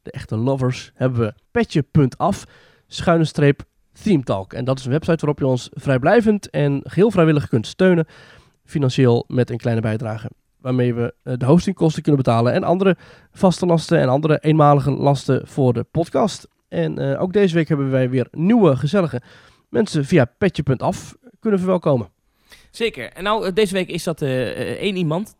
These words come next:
Speaker 2: Tim Schoe.
Speaker 1: Kijk, welkom. Dankjewel,
Speaker 2: Tim,
Speaker 1: Tim,
Speaker 2: dankjewel.
Speaker 1: voor je, voor je bijdrage. Nou, en naast onze nieuwe donateurs hebben we ook nog, eh, longtime subscribers, om het zo maar te zeggen.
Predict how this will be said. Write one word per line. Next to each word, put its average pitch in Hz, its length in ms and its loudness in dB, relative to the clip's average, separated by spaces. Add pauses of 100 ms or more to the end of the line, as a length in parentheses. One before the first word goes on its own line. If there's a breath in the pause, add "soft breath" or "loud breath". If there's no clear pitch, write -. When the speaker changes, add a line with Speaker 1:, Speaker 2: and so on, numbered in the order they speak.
(100)
Speaker 2:
Tim 240 260 -2
Schoe. 277 340 2 (720)
Speaker 1:
Kijk, 254 300 0 (720)
welkom. 208 460 2 (160)
Dankjewel, 220 380 4
Speaker 2:
Tim, 135 80 2
Speaker 1:
Tim, 190 80 6
Speaker 2:
dankjewel. 156 300 2
Speaker 1:
voor 156 100 6
je, 123 280 4 (140)
voor 226 100 4
je 170 60 6
bijdrage. 180 460 4 (440 loud breath)
Nou, 214 160 -4
en 190 100 -2
naast 214 240 0
onze 156 200 4
nieuwe 220 580 6
donateurs 180 800 2
hebben 147 260 0
we 147 60 0
ook 143 200 -2
nog, 131 320 -2
eh, 123 260 -2
longtime 190 640 2
subscribers, 180 880 0
om 143 80 -4
het 139 100 -4
zo 143 120 0
maar 127 100 0
te 123 80 -12
zeggen. 120 320 -4